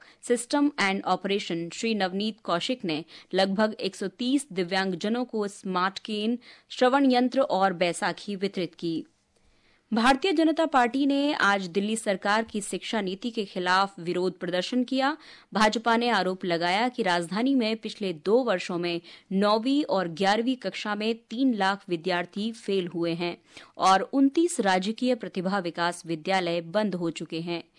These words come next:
इस विरोध प्रदर्शन में विधानसभा में नेता प्रतिपक्ष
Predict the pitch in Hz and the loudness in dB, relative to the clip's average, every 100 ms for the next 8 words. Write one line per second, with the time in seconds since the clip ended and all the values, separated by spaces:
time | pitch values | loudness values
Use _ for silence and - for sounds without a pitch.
0 | - - - 226 226 190 185 202 220 214 | -20 -18 -4 -2 -2 0 2 2 2 0
1 | 202 220 220 285 269 285 320 247 175 190 | -2 0 0 2 2 2 -2 -2 -2 0
2 | 185 180 180 196 185 175 175 170 175 175 | -2 -4 -4 -2 0 0 -2 -2 -4 -6
3 | 165 170 240 - | -8 0 0 0